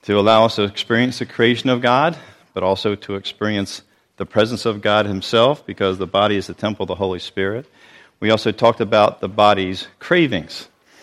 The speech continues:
and that we can meet the body's needs, but not the body's greeds. We put those in place, in their proper place. We also talked about the body wanting to support us, so it's better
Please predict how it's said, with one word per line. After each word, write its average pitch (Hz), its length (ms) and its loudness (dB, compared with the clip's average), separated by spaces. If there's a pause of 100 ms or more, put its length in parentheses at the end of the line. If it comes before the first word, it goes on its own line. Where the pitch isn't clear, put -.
(280)
and 95 180 0
that 95 320 0 (260)
we 113 280 -2
can 113 220 0
meet 131 200 2
the 120 60 -2
body's 113 440 4
needs, 110 460 0
but 104 300 -4
not 107 280 0
the 107 60 -6
body's 98 400 2
greeds. - 560 -6 (160)
We 90 140 -10
put - 260 -8
those 95 340 -4
in 92 180 -10
place, 90 520 -2 (280)
in 101 80 -4
their 90 100 2
proper 139 360 2
place. 92 400 -2 (420)
We 131 140 2
also 156 280 4
talked 135 280 4
about 120 300 4
the 113 60 -4
body 110 320 4
wanting 113 540 0
to 117 180 -2
support 143 440 2
us, 92 320 2 (380)
so 117 200 4
it's 101 120 2
better 117 500 6